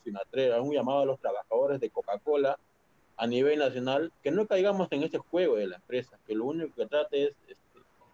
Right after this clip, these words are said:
eh, digamos, complicar más la situación. Eso es lo único que va a hacer la empresa en este, en, ante este, ante esta situación. Y hago un llamado a todos los culpables en que no caigamos en este juego de la empresa.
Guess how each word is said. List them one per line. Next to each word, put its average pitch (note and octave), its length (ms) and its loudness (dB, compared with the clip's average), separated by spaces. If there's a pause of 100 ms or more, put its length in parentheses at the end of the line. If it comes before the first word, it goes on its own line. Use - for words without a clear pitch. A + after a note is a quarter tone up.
(160)
eh, G2+ 360 -4 (120)
digamos, C3+ 500 -2 (520)
complicar E3 540 0
más G#3+ 180 4
la E3+ 100 2
situación. A#2 500 -2 (100)
Eso F#3 160 -2
es G#3 40 2
lo G#3+ 80 4
único G#3 240 0
que D#3 100 0
va D#3 80 2
a - 20 0
hacer D#3 180 0
la C3+ 60 0
empresa A#2+ 360 -4 (200)
en B2 60 -10
este, A#2+ 360 -12
en, A2+ 80 -10 (380)
ante G#2+ 200 -6
este, G#2 400 -2
ante A2 160 -8
esta B2 120 -10
situación. - 420 -14 (480)
Y B2 60 2
hago D#3+ 100 2
un F3+ 60 4
llamado E3 540 0
a C#3 40 0
todos D#3+ 140 2
los D#3+ 80 0
culpables D3+ 340 0
en B2 60 -6
que A#2+ 100 -2
no D3+ 100 -2
caigamos C#3 460 0
en C3+ 60 -6
este - 180 -6
juego D3 160 2
de A#2+ 80 0
la F2+ 80 -6
empresa. - 520 -8